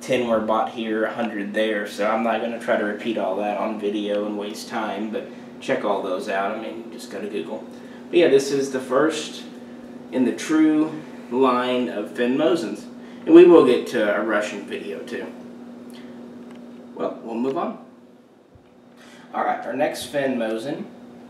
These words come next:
is an M twenty-seven. Now, at first glance, this might look a lot like the M ninety-one you just saw, but it actually has a lot of differences.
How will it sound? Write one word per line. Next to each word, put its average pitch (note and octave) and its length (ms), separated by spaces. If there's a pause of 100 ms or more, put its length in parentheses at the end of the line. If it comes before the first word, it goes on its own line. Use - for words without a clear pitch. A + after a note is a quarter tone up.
(240)
is B2 340
an G#2+ 280 (320)
M F3 400 (320)
twenty-seven. - 800 (3000)
Now, F3 320
at D3 160
first D#3+ 260
glance, D3+ 340
this B2+ 200
might B2 240
look C3 160
a A#2 60
lot A2+ 260
like A#2 260
the A2+ 360
M C3 100
ninety-one A#2+ 720 (100)
you G2 60
just - 240
saw, - 340 (220)
but F3 120
it G3 140
actually G3 420
has F#3 140
a E3+ 60
lot D#3 200
of - 60
differences. - 640